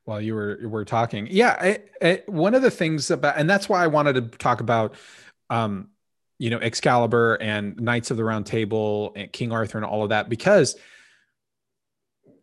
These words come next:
this is really important. This is, this is really important, a-, and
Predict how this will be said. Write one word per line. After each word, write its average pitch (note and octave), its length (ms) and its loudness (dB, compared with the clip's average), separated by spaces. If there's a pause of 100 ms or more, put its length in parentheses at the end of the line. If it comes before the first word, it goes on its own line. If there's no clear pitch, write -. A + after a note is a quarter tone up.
(500)
this F3 240 4
is G#3+ 100 4
really A#3 200 6
important. D3+ 420 2
This C#3+ 180 4
is, G3+ 480 -2
this F3+ 240 4
is G#3 100 4
really G#3+ 180 4
important, D3+ 480 -2 (200)
a-, C#3+ 260 -2
and B2+ 320 -4